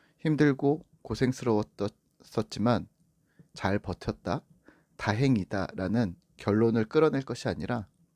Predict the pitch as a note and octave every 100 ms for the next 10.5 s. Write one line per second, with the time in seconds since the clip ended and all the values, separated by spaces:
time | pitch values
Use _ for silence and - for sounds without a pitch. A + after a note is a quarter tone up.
0 | _ _ - - - - E3+ E3 F3 D3+
1 | D3 D3 C#3+ G2+ - F2 - - _ _
2 | _ _ - _ _ - A2 - B2+ G2+
3 | A2+ A#2+ A2+ - B2 D3+ A2 G#2 A2 A#2
4 | C#3+ F#2+ D2+ E2+ - _ _ _ _ _
5 | - - - A2+ A#2+ C3 A#2+ F#2 F2 G2
6 | G#2 D#3 D3 C#3+ C3 F#2+ F2 - G2+ C#3+
7 | - - - - G#2+ - - - - -
8 | _ _ _ _ _ _ _ - D#3 D3+
9 | C#3+ C3+ C3 - G2+ B2 B2 - - -
10 | F#2 - - F#2